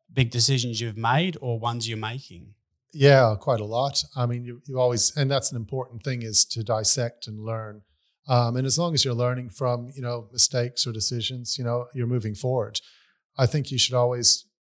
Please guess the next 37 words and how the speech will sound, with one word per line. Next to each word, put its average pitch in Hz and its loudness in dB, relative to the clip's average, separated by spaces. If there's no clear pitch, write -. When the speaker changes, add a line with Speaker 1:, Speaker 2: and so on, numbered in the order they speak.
Speaker 2:
um, 123 6
you 123 0
know, 123 0
if 135 -2
you 139 2
don't 147 4
make 120 -2
mistakes, - 2
if 131 -4
you 127 2
don't, 123 2
you 135 -6
know, 120 -2
analyze, 117 0
you 131 -6
know, 113 0
your 123 0
actions, 117 -2
you're 120 -4
not 117 -2
really 120 -4
progressing 110 -2
and, 107 -12
and 113 -4
growing. 117 -4
Speaker 1:
So - -12
the 147 4
next 165 4
question 139 0
comes 127 -4
from 120 -6
Dylan, 139 -2
who's 123 -2
a 120 -10
little 127 -4
bit 131 -8
older, 165 0